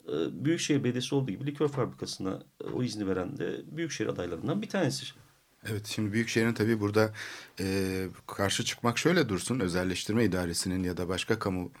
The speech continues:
Speaker 2: kurumlarının şehir üzerindeki tasarruflarına karşı çıkmak şöyle du-, dursun,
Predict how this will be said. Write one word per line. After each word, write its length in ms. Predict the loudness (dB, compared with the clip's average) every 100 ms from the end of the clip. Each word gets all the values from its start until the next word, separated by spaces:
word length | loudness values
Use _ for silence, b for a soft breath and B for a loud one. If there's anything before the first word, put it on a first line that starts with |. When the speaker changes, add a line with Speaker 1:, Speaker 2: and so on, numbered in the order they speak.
| -6
Speaker 2:
kurumlarının 540 | 0 2 2 2 -2 -4 B B B
şehir 340 | -4 0 6 6
üzerindeki 380 | 8 6 4
tasarruflarına 600 | -2 0 2 2 2 0
karşı 300 | 0 0 0
çıkmak 300 | -2 2 2
şöyle 220 | 4 4 4
du-, 120 | 2
dursun, 360 | 0 2 -4